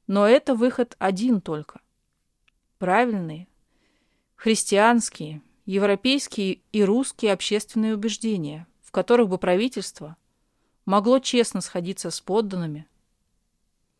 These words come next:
в которых правительство и подданные, отбросившие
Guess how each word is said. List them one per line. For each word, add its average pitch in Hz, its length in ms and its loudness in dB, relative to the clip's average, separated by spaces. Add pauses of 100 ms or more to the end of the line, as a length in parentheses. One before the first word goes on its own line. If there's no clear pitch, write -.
(460)
в - 60 -20
которых 262 320 4
правительство 240 640 0
и 190 80 -6
подданные, 190 760 -2 (220)
отбросившие 196 840 -2